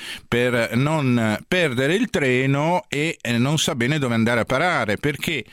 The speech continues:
per poter sfruttare il quattro punto zero bene ci vuole un'innovazione e soprattutto ci vuole una strategia molto chiara e sapere dove si va a finire. Comunque, di queste cose ne parliamo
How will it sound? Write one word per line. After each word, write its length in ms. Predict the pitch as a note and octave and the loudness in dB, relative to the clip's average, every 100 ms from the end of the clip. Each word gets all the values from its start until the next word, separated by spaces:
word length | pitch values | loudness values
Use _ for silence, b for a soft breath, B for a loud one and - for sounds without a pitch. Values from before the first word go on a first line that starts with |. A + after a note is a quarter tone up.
| B B B | B B B
per 220 | G3 A#3+ | -2 0
poter 400 | F#3+ D3 - F#3+ | -2 -4 0 0
sfruttare 600 | - C3+ C3 - E3 E3+ | 0 -2 -2 -2 0 0
il 80 | B2 | 0
quattro 340 | - D#3 - B2+ | 0 -2 -2 -4
punto 420 | B2+ B2 B2 A2+ | 0 0 0 0
zero 300 | B2+ D3 B2 | 0 0 0
bene 500 | A#2 A2+ F#2+ F#2+ B2+ | 0 0 2 2 0
ci 140 | - | 0
vuole 580 | E3+ E3+ C#3 A2+ G#2+ G#2+ | 0 0 2 2 0 0
un'innovazione 1160 | - D#3+ C#3 C3+ C#3 C3+ - E3 F3+ A3 A#3+ B3+ | 0 0 2 2 0 -2 -2 0 2 2 2 0
e 120 | - | -2
soprattutto 680 | - F#3 - - A#3+ C4+ F#3 | -2 -2 0 -2 -2 -2 0
ci 140 | - | 0
vuole 440 | C#3+ E3+ F3 D3 C#3 | 0 2 2 0 -2
una 340 | - F#3+ E3+ C3 | 0 2 2 0
strategia 720 | - - D3 - D#3 C#3+ G#3 F3 | -4 -2 -2 -2 -2 -2 0 2
molto 460 | C#3+ G3+ G3+ D#3 | 2 2 0 -2
chiara 580 | C3+ D3+ C#3+ D3+ F3+ A3+ - B B | -2 -2 0 2 2 0 -4 B B
e 140 | B C#4 | B -2
sapere 640 | C4+ A3 B2 A2 C3 C#3+ | -2 0 2 2 2 0
dove 540 | B2+ A#2+ A2+ B2+ B2+ - | 0 2 2 2 0 -2
si 240 | - D#3+ | -2 0
va 300 | A#2+ A#2 - | 0 0 -2
a 140 | - B2+ | -4 -4
finire. 580 | F#3 G#3+ G#3 C3+ F2 - _ _ B B B B | 2 2 2 0 -4 -8 _ _ B B B B
Comunque, 540 | - A#3 F#3+ B2 A2+ | -2 2 2 2 -2
di 140 | B2+ B3 | -2 -2
queste 420 | G#3 F#3+ - G#3+ | 0 0 0 -2
cose 360 | G#3+ B3+ C4 F#3 | 0 0 2 0
ne 100 | D3+ | 0
parliamo 800 | D#3+ D#3+ D#3+ D3 C3 A#2+ A#2+ | 0 0 2 2 2 2 0